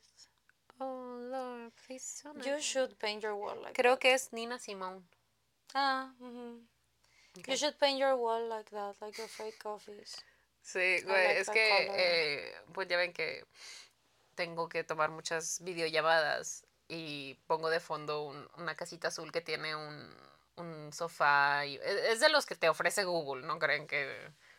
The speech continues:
Speaker 1: eh, nothing fancy, ¿no? Pero jugando decimos, bueno, me dijeron que de que, "Oh, esa es la casa de Bombies."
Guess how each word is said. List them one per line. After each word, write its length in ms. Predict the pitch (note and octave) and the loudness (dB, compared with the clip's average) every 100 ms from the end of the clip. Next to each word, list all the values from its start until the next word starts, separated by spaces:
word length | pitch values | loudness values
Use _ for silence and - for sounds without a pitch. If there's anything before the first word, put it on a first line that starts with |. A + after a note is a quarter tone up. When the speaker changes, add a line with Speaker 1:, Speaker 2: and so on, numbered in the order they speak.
| _ _ | _ _
Speaker 1:
eh, 160 | - F#3 | -4 2
nothing 340 | G3+ G3+ G3+ | 4 4 4
fancy, 340 | D#3 E3 E3 | 4 4 0
¿no? 180 | C#3+ D#3 - - - - _ - | -2 -4 -6 -18 -20 -20 _ 2
Pero 280 | E3 D3 D3 | 4 4 0
jugando 360 | D3+ D3 D3+ | 0 2 2
decimos, 800 | D3+ - D3 D3 C#3+ - - - - | -2 -4 -6 -8 -8 -6 -6 -6 -8
bueno, 200 | D#3 D3 | -8 -6
me 80 | C#3 | -6
dijeron 300 | D3 C3+ B2+ | -4 -4 -6
que 100 | C3+ | -10
de 80 | C#3 | -10
que, 180 | - - | -10 -6
"Oh, 120 | F#3+ G#3 | 0 2
esa 180 | A3 | 0
es 60 | A3+ | -2
la 100 | B3+ | 0
casa 240 | A#3 G#3 A3+ | 0 0 0
de 60 | |
Bombies." 720 | F#3 D#3 A3+ G#3 - - - | 0 -2 -2 -6 -10 -12 -16